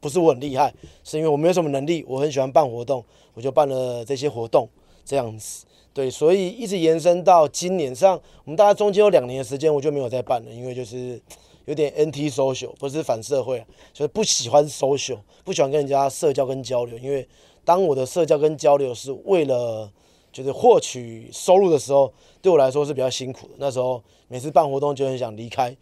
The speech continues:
这样子。对，直到今年啊，就是真的就是遇到了A I之后，我觉得非常有趣，就是，就是我遇到A I那种感觉就很像一个男生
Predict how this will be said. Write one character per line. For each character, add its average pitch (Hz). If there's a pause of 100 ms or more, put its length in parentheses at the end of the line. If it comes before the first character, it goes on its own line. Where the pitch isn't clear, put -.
(240)
这 123
样 113
子。 - (280)
对， 120
直 135
到 202
今 208
年 156
啊， 123
就 127
是 156
真 151
的 156
就 139
是 147
遇 156
到 143
了 123
A 156
I 147
之 131
后， 131 (320)
我 -
觉 120
得 143
非 175
常 175
有 123
趣， 123
就 127
是， 135 (380)
就 131
是 135
我 127
遇 156
到 170
A 156
I 156
那 156
种 147
感 131
觉 120
就 135
很 123
像 131
一 135
个 123
男 123
生 151